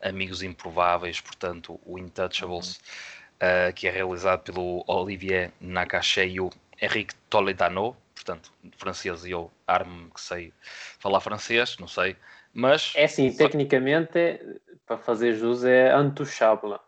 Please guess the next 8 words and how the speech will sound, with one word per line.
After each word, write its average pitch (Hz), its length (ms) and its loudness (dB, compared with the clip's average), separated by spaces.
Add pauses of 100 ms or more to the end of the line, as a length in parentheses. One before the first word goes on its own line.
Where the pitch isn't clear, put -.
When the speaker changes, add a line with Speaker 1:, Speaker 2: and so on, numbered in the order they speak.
(100)
Speaker 2:
né? 110 220 -4 (300)
Les 143 420 4
Speaker 1:
Intouch- 147 180 0
Speaker 2:
Intouchables, 107 680 2 (260)
que - 80 -14
Speaker 1:
Sim. - 160 0
Speaker 2:
é 107 240 6
francês. 113 640 -2